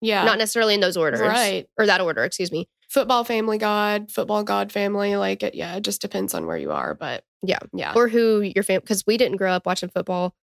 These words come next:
Speaker 1: No.
Speaker 2: Again, we don't give a shart about it, but,
Speaker 1: Mm-mm.
Speaker 2: you know,
Speaker 1: Mm-mm.
Speaker 2: if you like it, great. I just, he's not a celebrity. He's not, I mean, he was a celebrity, I guess, but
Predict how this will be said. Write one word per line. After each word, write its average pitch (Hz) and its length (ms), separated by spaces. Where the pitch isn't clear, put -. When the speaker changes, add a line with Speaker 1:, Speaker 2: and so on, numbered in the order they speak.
Speaker 1:
No. 151 460
Speaker 2:
Again, 190 300
we 185 80
don't 180 100
give 170 120
a - 40
shart 165 220
about 156 260
it, 156 200
but, 180 280
Speaker 1:
Mm-mm. 185 280
Speaker 2:
you 220 100
know, 180 200
Speaker 1:
Mm-mm. 196 460
Speaker 2:
if 226 120
you 269 80
like 294 180
it, 233 100
great. 220 360
I 202 120
just, - 340
he's 233 160
not 262 140
a 294 40
celebrity. 190 840
He's 196 200
not, 190 300
I 214 40
mean, 220 120
he 214 60
was 196 80
a 180 60
celebrity, 208 340
I 151 60
guess, 170 340
but - 220